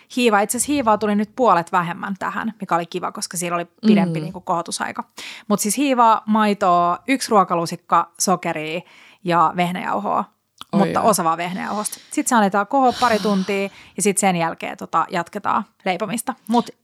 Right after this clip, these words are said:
Speaker 1: super ihana pehmeä pulla tuli
Speaker 2: On, ja
Speaker 1: tällä.
Speaker 2: onks siinä siis mitään muuta spesiaalia? Siinä on kardemummaa,
Speaker 1: Paljon suolaa ja
Speaker 2: paljon
Speaker 1: tosi
Speaker 2: suolaa.
Speaker 1: paljon kardemummaa. Ja se
Speaker 2: Joo.
Speaker 1: salaisuus on, että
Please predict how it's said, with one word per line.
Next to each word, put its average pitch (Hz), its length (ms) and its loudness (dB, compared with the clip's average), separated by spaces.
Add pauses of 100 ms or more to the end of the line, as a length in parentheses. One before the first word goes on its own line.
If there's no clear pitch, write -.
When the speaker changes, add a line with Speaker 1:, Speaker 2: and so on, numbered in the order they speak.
(140)
Speaker 1:
super 233 440 4
ihana 190 320 0
pehmeä 175 380 -4
pulla - 260 -10
tuli - 240 -10
Speaker 2:
On, 190 200 0
ja - 60 -2
Speaker 1:
tällä. - 140 0
Speaker 2:
onks 254 160 4
siinä 269 180 4
siis 254 180 0
mitään 269 480 2
muuta 185 300 2
spesiaalia? 156 720 -2
Siinä 240 260 4
on 294 260 0
kardemummaa, 233 280 2
Speaker 1:
Paljon 247 260 6
suolaa 262 480 4
ja - 80 -4
Speaker 2:
paljon 240 180 0
Speaker 1:
tosi 208 200 4
Speaker 2:
suolaa. 160 180 -2
Speaker 1:
paljon 180 400 -8 (440)
kardemummaa. 180 680 2
Ja 226 140 2
se 175 60 0
Speaker 2:
Joo. 285 180 4
Speaker 1:
salaisuus 220 340 2
on, 214 180 0
että 185 200 -4